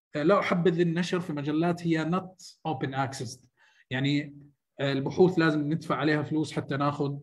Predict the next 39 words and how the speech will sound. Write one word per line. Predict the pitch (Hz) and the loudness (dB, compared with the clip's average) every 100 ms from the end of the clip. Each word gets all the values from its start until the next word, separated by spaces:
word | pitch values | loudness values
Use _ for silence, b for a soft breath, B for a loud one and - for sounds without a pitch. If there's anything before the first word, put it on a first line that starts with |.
| 139 | -4
آه، | 131 131 127 | -2 -2 -4
خلينا | 123 131 143 135 | -6 -4 -4 -4
نحكي | 135 - 135 | -8 -6 -6
الم-، | 131 | -4
الفول | 131 170 156 147 143 | -2 2 2 2 0
articles، | - - 113 - - _ _ _ _ - | -2 -6 -8 -10 -18 _ _ _ _ -2
أو | 139 | 0
رسوم | 143 143 165 160 | 0 2 4 4
حتى | 160 147 143 | 0 -2 0
ناخذ | 147 143 143 143 139 _ _ | 0 0 -2 -4 -8 _ _
الفول | 131 123 131 123 | -6 -4 -4 -2
articles. | 120 - - 117 113 143 | -4 -6 -8 -8 -8 -2
لازم | 180 196 175 185 - - - - | 2 4 4 2 -2 -12 -16 -2
عادة | 165 170 156 165 160 | 0 0 0 -4 -4
يكون | 151 180 165 | 2 2 4
البحث، | 165 165 - | 0 -4 4
لو | 196 196 | 6 6
أنا | 180 | 4
اضطريت | 170 160 156 175 165 | 0 0 2 2 0
إني | 151 | -6
أدفع | 175 - | -6 -4
للمجلة | 139 143 143 165 151 131 120 - _ _ _ 147 | -2 0 0 2 2 0 -4 -12 _ _ _ -4
رسوم | 151 208 190 | 2 4 6
نشر، | 202 196 208 - - _ _ - | 4 4 2 0 -14 _ _ -6
وإنه | 147 156 | -2 0
يكون | 202 196 | 4 6
البحث | 165 170 170 - | 4 0 -2 -6
م-، | 147 151 151 147 143 143 | -12 -8 -6 -6 -6 -6
متاح | 151 160 196 180 - | -4 2 4 4 2
للنشر، | 165 165 185 175 | 0 2 2 0
للقراءة | 156 156 151 143 143 135 165 185 165 | 0 0 0 0 -4 -4 0 2 0
من | 156 | -2
قبل | - 170 160 | -2 0 0
الب-، | 147 151 | -2 -4
الباحثين | 151 151 - 165 180 | -6 -6 -6 -4 -2
الآخرين | 165 160 160 165 170 | 0 -2 -2 -2 -2
أو | 147 | -6
القراء | - 147 160 165 | -10 -6 -2 0
الآخرين، | 165 156 165 175 202 | 0 -2 -2 0 -2